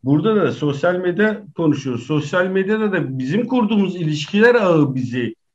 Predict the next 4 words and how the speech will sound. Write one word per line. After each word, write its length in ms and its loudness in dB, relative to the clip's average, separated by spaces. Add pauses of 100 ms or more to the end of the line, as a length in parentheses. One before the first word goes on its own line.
(340)
ve 380 -2
özellikle 760 0
de 240 0 (120)
bu-, 400 -12